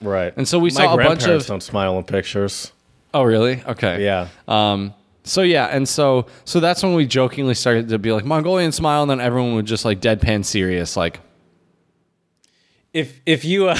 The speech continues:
Speaker 1: <laughs> if you type in, uh, Golden Eagle Mongolia, there are some
Speaker 2: Mm-hmm.
Speaker 1: powerful pictures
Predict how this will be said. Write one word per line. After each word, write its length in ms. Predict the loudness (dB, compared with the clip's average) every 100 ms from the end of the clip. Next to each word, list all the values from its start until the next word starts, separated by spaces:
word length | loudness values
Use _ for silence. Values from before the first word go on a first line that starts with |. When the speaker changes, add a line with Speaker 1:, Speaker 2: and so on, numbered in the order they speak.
| -4
Speaker 1:
<laughs> 100 | -4 -2 -2 -2 -2 -2 -2
if 300 | -4 -4 -4
you 260 | 0 0 -4 -14 -12 -12 -12 -4
type 360 | -2 -2 -2
in, 340 | 0 0 0 -4
uh, 680 | -2 0 2 2 2 0 -4 -20 -20 _ -2
Golden 440 | 0 2 0 -2
Eagle 340 | 0 2 2
Mongolia, 840 | 2 0 0 2 2 2 2 0 -2 -16 -4
there 180 | 0
are 180 | 2 2
some 260 | 0 -2 -2
Speaker 2:
Mm-hmm. 80 | -4
Speaker 1:
powerful 680 | -6 0 2 2 0 0 -4
pictures 720 | 0 -2 0 -2 0 -2 -6